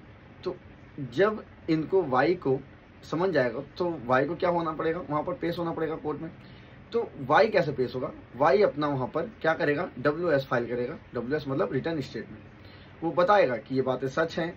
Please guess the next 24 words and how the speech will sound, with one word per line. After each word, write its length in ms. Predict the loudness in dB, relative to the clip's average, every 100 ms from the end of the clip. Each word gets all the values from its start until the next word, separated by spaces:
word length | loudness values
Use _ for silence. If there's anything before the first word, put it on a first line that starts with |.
| -6
या 80 | -6
झूठ 300 | -2 -4 -4
हैं, 200 | -6 -8 -18 -20 -20 -20 -10 -8
इसमें 220 | -6 -6
कितनी 220 | -4 -4
सच्चाई 400 | -2 -4 0 0
है, 140 | -2 -4 -8 -20 -16 -8
कितना 260 | -4 -2
झूठ 300 | -2 -2 -2
है। 80 | -6 -10 -20 -20 -16
तो 100 | -8
उन 160 | -4 -2
सब 160 | -2
चीज़ों 240 | 0 0 0
को 80 |
वो 120 | 0 -2
क्या 140 | -2
करेगा? 300 | -2 -2 -2 -4 -4
Court 220 | -4 -2
में 140 | -4 -4 -10 -20 -4
रिटन 240 | -2 2 0
statement 340 | 2 0 2
के 60 | 0
through 220 | 0